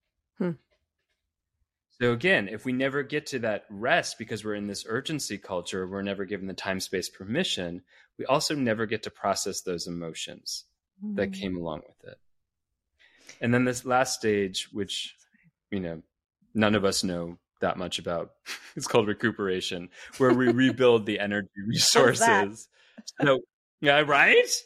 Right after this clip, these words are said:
Speaker 1: Yeah.
Speaker 2: Fuck.
Speaker 1: Yeah.
Speaker 2: Where we rebuild the energy resources to keep being in this process of adaptation.
Speaker 3: Mm.
Speaker 2: And, and when that process keeps getting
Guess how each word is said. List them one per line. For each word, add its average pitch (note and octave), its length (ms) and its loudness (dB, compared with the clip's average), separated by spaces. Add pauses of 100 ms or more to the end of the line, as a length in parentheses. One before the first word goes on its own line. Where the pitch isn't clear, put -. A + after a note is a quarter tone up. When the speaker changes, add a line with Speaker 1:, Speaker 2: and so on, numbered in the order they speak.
(180)
Speaker 1:
Yeah. F3+ 180 -4 (320)
Speaker 2:
Fuck. C3 100 0 (400)
Speaker 1:
Yeah. F3 320 -10
Speaker 2:
Where D3+ 180 6
we D#3 120 4
rebuild D3 400 2
the C3 120 4
energy A2+ 400 -2
resources G#2+ 580 -2
to C#3 100 -6
keep C#3 500 -8
being C3+ 300 -2
in A2+ 140 -2
this A#2 160 -8
process F2+ 420 -10
of F#2 100 -14
adaptation. - 720 -8 (520)
Speaker 3:
Mm. D#3+ 400 -8 (400)
Speaker 2:
And, C3+ 280 2 (140)
and B2+ 260 -2
when D#3+ 260 -4
that D3+ 240 0
process A2+ 840 -4 (480)
keeps - 600 -8
getting G#2 540 -2